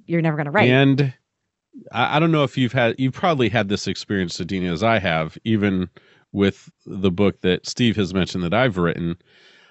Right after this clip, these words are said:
Speaker 2: I have had a few people say, "Eh,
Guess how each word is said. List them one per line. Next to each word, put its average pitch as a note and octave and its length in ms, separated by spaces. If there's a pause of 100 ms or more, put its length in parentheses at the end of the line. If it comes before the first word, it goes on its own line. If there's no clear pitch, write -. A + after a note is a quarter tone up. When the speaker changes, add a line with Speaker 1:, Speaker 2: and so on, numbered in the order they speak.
(360)
Speaker 2:
I D#3 280
have C#3+ 200
had B2 460 (420)
a G2 120
few C#3 240
people C3+ 340
say, A2 480 (1120)
"Eh, D#3 220